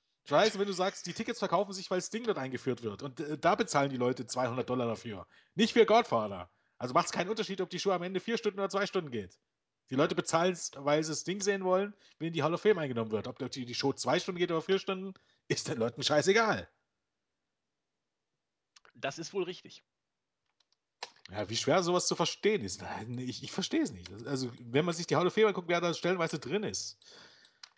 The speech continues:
Speaker 1: Meine Güte. Und das ist nichts gegen Papa Shango, aber einfach, man muss sich einfach fragen, es ist, soll ja eigentlich auch eher eine Wrestling Hall of Fame sein. Ne?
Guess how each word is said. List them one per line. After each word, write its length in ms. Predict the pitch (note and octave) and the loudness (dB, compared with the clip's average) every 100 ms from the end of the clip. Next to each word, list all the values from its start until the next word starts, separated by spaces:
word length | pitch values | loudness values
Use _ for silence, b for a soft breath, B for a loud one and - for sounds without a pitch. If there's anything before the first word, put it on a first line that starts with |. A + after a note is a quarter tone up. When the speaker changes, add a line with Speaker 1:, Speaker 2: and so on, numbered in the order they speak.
| - | -8
Speaker 1:
Meine 180 | G#2+ G2 | -6 -6
Güte. 240 | F#2 - | -8 -8
Und 160 | - D3 | 0 4
das 120 | D#3+ | 4
ist 120 | F#3+ | 4
nichts 260 | G#3 C#4 - | 2 0 2
gegen 240 | G#3 G#3 | 2 2
Papa 220 | F3 F3 G3 | 2 2 4
Shango, 420 | F3+ A#3+ A#3 G3+ | 4 2 2 4
aber 200 | F3+ E3 | 2 2
einfach, 280 | G#3 - F3 | 0 -2 -10
man 300 | E3+ E3+ F3 | -8 -6 -2
muss 120 | A#3+ | -2
sich 120 | G#3 | -2
einfach 200 | G3 G3 | -2 -4
fragen, 340 | C3 C#3 G3 - b b | 0 2 2 -4 b b
es 140 | D3+ C#3+ | -8 -4
ist, 220 | - - | -4 -2
soll 160 | E3 | 0
ja 80 | F3+ | 0
eigentlich 280 | D3+ - - | -2 -6 -4
auch 140 | C3+ | -4
eher 100 | C3 | -4
eine 160 | B2 G#2 | -4 0
Wrestling 380 | A2+ - A#2 F#2+ | 0 0 -6 -6
Hall 160 | G2 | -8
of 100 | E2+ | -10
Fame 240 | - F#2+ E2+ | -10 -12 -10
sein. 180 | - - _ _ _ - | -16 -18 _ _ _ -2
Ne? 200 | A#2 | 0